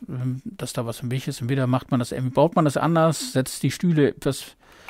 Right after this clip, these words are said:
mehr in die Mitte hier oder so und setzt nur immer ein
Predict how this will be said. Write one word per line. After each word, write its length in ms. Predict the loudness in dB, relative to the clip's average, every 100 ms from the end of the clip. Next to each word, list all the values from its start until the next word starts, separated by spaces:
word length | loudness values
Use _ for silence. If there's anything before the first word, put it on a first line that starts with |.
| -20 _ 4
mehr 280 | 8 8
in 80 | 8
die 160 | 8 8
Mitte 320 | 6 6 6
hier 380 | 6 8 8 8
oder 180 | 6 4
so 300 | 6 6 6
und 400 | 4 0 0 0
setzt 380 | 2 2 0 4
nur 360 | 6 6 4 -2 -20 _ _
immer 280 | 6 8 8
ein 420 | 6 6 6 2